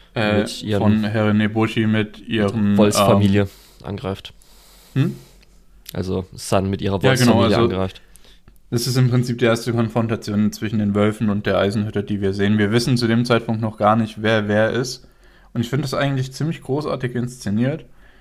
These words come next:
Speaker 1: weil, ähm, wir sehen das zuerst aus der Perspektive der Menschen. Wir sehen, wie die Angst davor haben, dass diese Wölfe angreifen. Und wir sehen, wie die sich verteidigen. Ähm, das ist ja auch so ein bisschen das Erste,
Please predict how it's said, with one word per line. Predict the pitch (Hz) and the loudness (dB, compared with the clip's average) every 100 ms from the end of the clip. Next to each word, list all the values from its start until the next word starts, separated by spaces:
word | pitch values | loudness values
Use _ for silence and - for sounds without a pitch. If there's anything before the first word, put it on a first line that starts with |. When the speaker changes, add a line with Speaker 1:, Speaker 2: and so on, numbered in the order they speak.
| - - | -20 -8
Speaker 1:
weil, | 110 107 107 113 113 - | 2 4 4 2 0 0
ähm, | 104 104 107 107 - - - - - _ _ _ | 2 2 2 -2 -8 -20 -20 -20 -20 _ _ _
wir | 127 120 | 0 2
sehen | 107 139 | 4 2
das | 151 - | 2 0
zuerst | 113 131 | 2 2
aus | 135 131 | 0 -2
der | 123 | -2
Perspektive | 123 120 120 - 120 123 | -2 -2 -6 -4 -4 -2
der | 113 | -2
Menschen. | 101 101 - 127 | -2 -2 -2 2
Wir | 113 | 2
sehen, | 110 120 120 | 4 4 4
wie | |
die | 110 113 | 2 2
Angst | 110 135 - | 2 2 0
davor | 120 120 123 | 2 4 4
haben, | 120 120 | 4 4
dass | 117 - | 2 -2
diese | 113 107 101 | -4 -4 0
Wölfe | 104 104 | 0 2
angreifen. | 107 107 104 107 123 131 143 - - - - - - - | -2 -2 -2 0 0 -2 -8 -10 -18 -20 -20 -20 -20 -4
Und | 127 120 | 0 4
wir | 117 | 4
sehen, | 117 123 | 4 4
wie | 117 | 2
die | 120 | 0
sich | 120 117 | 0 -2
verteidigen. | 127 131 131 117 90 101 - - - - - _ _ - | -2 0 2 0 -4 -8 -12 -20 -20 -20 -20 _ _ 0
Ähm, | 120 117 120 123 - - | 2 4 2 0 -6 -8
das | 135 - | -6 -6
ist | - | -2
ja | 139 | 0
auch | 131 | 0
so | 139 | 2
ein | 131 | 2
bisschen | 131 135 147 123 | 2 -2 -2 0
das | 104 - - | -2 -8 0
Erste, | 98 127 131 - 139 151 - | 2 2 0 -8 -4 -4 -4